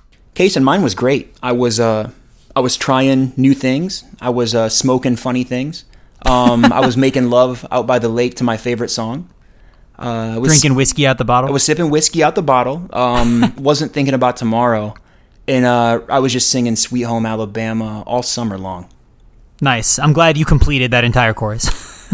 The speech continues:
Speaker 1: Yeah, so that's, that's how my fourth was. Anyway, but it was good to see you, Kaysen. Uh, and, uh, we better just dive into the show after that intro. This is
Speaker 2: Yeah,
Speaker 1: the
Speaker 2: I heard you had some fun at the zoo this morning.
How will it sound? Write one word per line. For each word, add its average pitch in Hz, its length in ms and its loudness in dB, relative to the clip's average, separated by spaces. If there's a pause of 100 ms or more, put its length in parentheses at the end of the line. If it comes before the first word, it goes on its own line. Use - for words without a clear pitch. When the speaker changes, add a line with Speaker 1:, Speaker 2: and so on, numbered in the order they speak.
(180)
Speaker 1:
Yeah, 214 180 8
so 208 140 0
that's, 220 180 4
that's 196 240 2
how 175 120 2
my 175 180 4
fourth 127 320 0
was. 120 340 2
Anyway, 151 380 4
but 139 140 2
it 151 120 4
was 160 240 2
good 147 180 0
to 135 80 -6
see - 180 0
you, 131 140 0
Kaysen. 123 520 -2
Uh, 120 760 2
and, 127 340 2 (280)
uh, 135 280 -2
we 135 120 0
better 127 200 2
just 113 200 -4
dive 117 240 2
into 113 160 0
the 107 80 -2
show 110 240 0
after 107 240 -2
that 107 160 -2
intro. 110 380 0
This 123 260 0
is 120 440 2 (180)
Speaker 2:
Yeah, 190 180 6
Speaker 1:
the 147 60 8
Speaker 2:
I 180 40 6
heard 202 140 6
you 208 80 6
had 202 120 4
some 165 120 4
fun 196 180 6
at 185 80 4
the 147 100 4
zoo 151 220 4
this 160 160 4
morning. 120 420 -2